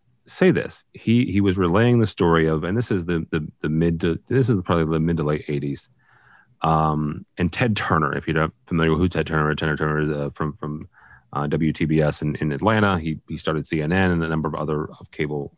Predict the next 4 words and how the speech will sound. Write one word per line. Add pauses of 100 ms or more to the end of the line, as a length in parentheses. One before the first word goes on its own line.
um, (760)
uh,
programs. (200)
And